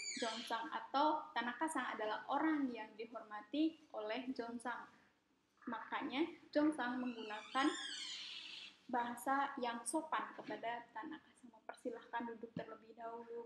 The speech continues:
kemudian pas mau mengambil, mau minta ditolong ambilkan garam, "Chotto shio totte moraemasen ka?" daripada "Totte kudasai,"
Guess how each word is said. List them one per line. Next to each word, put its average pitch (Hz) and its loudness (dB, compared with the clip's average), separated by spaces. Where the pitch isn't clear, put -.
kemudian 240 -4
pas 240 0
mau 233 2
mengambil, 226 -4
mau 233 0
minta 226 -6
ditolong 220 -2
ambilkan 220 -2
garam, 254 6
"Chotto 277 0
shio 254 0
totte 262 -2
moraemasen 240 -4
ka?" 233 -2
daripada 214 -8
"Totte 247 -8
kudasai," - -12